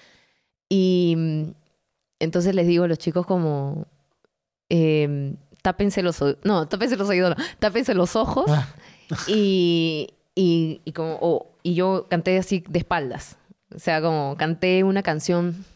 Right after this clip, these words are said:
Speaker 1: de, no s-, de Nina, Nina Simone, no sé, no me acuerdo. Feeling Good, una, una cosa así.
Speaker 2: Ujú.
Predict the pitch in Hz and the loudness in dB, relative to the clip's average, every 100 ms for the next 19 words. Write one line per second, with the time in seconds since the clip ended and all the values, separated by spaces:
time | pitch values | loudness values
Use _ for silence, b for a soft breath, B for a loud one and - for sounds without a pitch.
0 | b _ - 151 139 - - 151 160 - | b _ -4 -2 -2 -6 -10 -8 -8 -8
1 | 175 160 160 - _ - 151 147 165 170 | -6 -4 -6 -10 _ -6 -4 -2 -2 0
2 | 160 - - _ 151 156 170 175 - 143 | -2 -6 -14 _ -6 -4 -2 -4 -6 -8
3 | 147 190 240 285 202 175 175 190 185 190 | -4 -4 -4 -10 -10 -10 -8 -6 -4 -4
4 | 185 170 - _ _ 190 185 185 165 220 | -6 -10 -12 _ _ -2 0 2 2 0
5 | - 208 208 190 180 196 202 190 - 170 | 0 0 0 2 2 0 0 -2 -2 -2
6 | 359 | -4